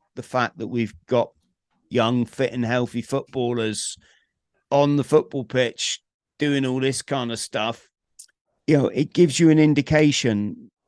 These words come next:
there of, of, of who these people are answering to. Um, so, friends at home, as you can see, we're choosing our words carefully.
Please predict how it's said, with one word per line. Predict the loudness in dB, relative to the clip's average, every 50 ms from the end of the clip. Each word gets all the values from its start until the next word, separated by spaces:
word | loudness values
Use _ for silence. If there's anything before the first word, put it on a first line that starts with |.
| _ -8
there | -4 -2 0 0 0 -2 -2 -4 -6
of, | -8 -10 -12 -18 -20 _ -10
of, | -8 -8 -8 -10 -16 -20 -20 _ _ _ _ _ _ _ _ _ _ _
of | -6 -6 -6 -6 -10 -18 _ _ _ _ _ _ _ -8 2 6
who | 8 8 8 8
these | 8 6 6 6 4
people | 2 4 4 6 4 4 2 2 2 2 2 2
are | 0 2 2 4
answering | 4 4 4 2 0 -4 -8 -8 -6 -6 -6 -6 -8
to. | -8 -8 -10 -10 -10 -10 -14 -18 _ _ _ _ _ _ _ -4
Um, | -2 0 0 2 2 2 4 4 2 2 0 -2 -4 -8 -14 _ _ _ _ _ _ _ _ _
so, | -4 2 4 6 6 6 4 0 _ _ _ _ _ _
friends | _ 4 6 6 6 4 4
at | 4
home, | 6 6 4 4 2 0 -2
as | -2 -2 0 -2
you | -2 -2
can | -2 -2
see, | -2 -2 -2 -2
we're | -2 -2 -4 -6
choosing | -4 -2 0 0 0 0 0 -2 -4
our | -4 -4 -2
words | -2 -2 -2 -2 -2 -6 -6
carefully. | -6 -4 -4 -4 -4 -6 -8 -8 -6 -6 -6 -8